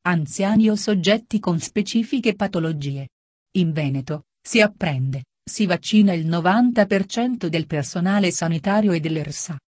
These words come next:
Nessun obbligo. Al momento non si parla di obbligo di vaccino. Per l'immunità di gregge è quindi tutto basato sul comportamento individuale.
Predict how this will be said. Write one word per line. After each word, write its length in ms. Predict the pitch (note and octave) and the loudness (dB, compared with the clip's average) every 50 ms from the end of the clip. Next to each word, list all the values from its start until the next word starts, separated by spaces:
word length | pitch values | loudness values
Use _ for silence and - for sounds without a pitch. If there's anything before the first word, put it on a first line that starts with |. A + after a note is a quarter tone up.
| _ _ _ _ _ _ _ _ _ - | _ _ _ _ _ _ _ _ _ -4
Nessun 460 | G3 F#3+ F#3 F3+ - - A3 A3 G3 | -2 -2 -2 -2 -4 -4 0 0 0
obbligo. 640 | E3+ C#3 B2+ B2 C3+ C#3+ D3 D3 C#3+ C#3 D3+ D3 D3+ _ _ _ _ _ _ _ _ _ _ _ _ _ - | 0 0 -2 -4 -6 -4 -4 -4 -4 -6 -8 -8 -10 _ _ _ _ _ _ _ _ _ _ _ _ _ -2
Al 200 | - F#3+ G3+ F#3+ | 0 2 4 4
momento 480 | F#3+ F#3+ F#3+ G3+ G#3 G#3 G3 A3 - G3+ | 4 4 4 4 4 4 2 2 2 2
non 180 | F#3+ F#3+ G3 | 4 4 2
si 220 | F#3 - - G#3+ G3+ | 2 0 0 0 4
parla 360 | A#3+ A#3+ C4+ C#4 C#4 C#4 B3+ | 4 4 4 4 2 2 4
di 160 | G#3 A3 G#3 | 4 4 4
obbligo 400 | F#3+ G3+ G#3+ G#3 G#3+ A3+ G3 F#3+ | 4 4 2 2 2 2 0 0
di 140 | E3+ F3 F3+ | 0 0 0
vaccino. 520 | E3 E3+ F3 - - C#3 B2+ B2+ C3 B2+ - _ _ _ _ _ _ _ _ | -2 -2 -6 -6 -8 -6 -6 -6 -6 -8 -10 _ _ _ _ _ _ _ _
Per 200 | - G3 F#3+ F#3 | -4 -2 0 0
l'immunità 680 | F#3 F3 F3 F#3 F#3+ G3 G3 F#3+ F#3+ F#3+ - E3+ D#3+ F#3+ | 2 2 2 4 4 4 4 2 0 0 -2 -2 -2 0
di 160 | F#3 F3+ F#3+ | 2 2 2
gregge 460 | E3 F3 F3+ G3 A3 G3+ F#3+ G#3+ G#3+ | 2 2 0 0 0 0 0 0 0
è 100 | F#3+ - | 0 0
quindi 460 | - A#3 A#3+ B3 A#3+ A3 G#3+ A#3+ A#3+ | 2 2 4 6 6 6 6 4 2
tutto 320 | - C4+ C#4+ - - F3 D3+ | 2 -2 -6 -4 -6 -6 -2
basato 600 | D3 D3+ D3+ C#3+ C3 E3+ E3+ F3+ F3 - F3+ E3+ | 0 0 -2 0 0 0 0 0 0 -2 -6 -8
sul 240 | - - D#3+ D3 | -6 -6 -6 -6
comportamento 840 | - - A#3 A#3 A#3+ A3+ A#3 A3 - - A3+ A#3 C4 C#4+ D4 - - A#3 | -2 0 0 0 2 0 -2 -4 -2 -2 0 0 0 0 -2 0 2 4
individuale. 800 | A3 G#3 F#3+ A3 G3 G3+ G3+ G3 G#3+ F3+ C#3 C3 C3 C#3 C#3 | 6 6 6 6 4 4 4 2 2 2 0 -2 -4 -6 -8